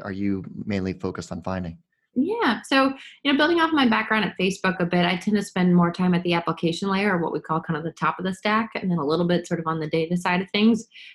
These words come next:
Speaker 2: Uh, my partner, Richard, spends a little bit more time on the bottom of the stack, on the infrastructure side of things, and then a lot in sort of the data layer as well. So we're good complements in that sense.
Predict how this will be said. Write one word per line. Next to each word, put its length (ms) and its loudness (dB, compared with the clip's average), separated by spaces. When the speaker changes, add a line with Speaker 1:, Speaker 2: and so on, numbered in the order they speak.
Speaker 2:
Uh, 300 4
my 160 4
partner, 340 0
Richard, 480 2
spends 220 -4
a 20 0
little 100 0
bit 80 -6
more 120 -2
time 260 -2
on 120 -2
the 280 -2
bottom 200 0
of 40 0
the 60 2
stack, 320 -2
on 100 2
the 100 0
infrastructure 520 -4
side 200 -4
of 120 -2
things, 300 -2
and 80 -4
then 180 -8
a 40 -8
lot 240 -4
in 120 -10
sort 140 -6
of 40 -4
the 80 -6
data 220 -6
layer 260 -6
as 160 -6
well. 240 -4
So 440 4
we're 220 2
good 160 -2
complements 440 0
in 80 -4
that 220 -2
sense. 320 -4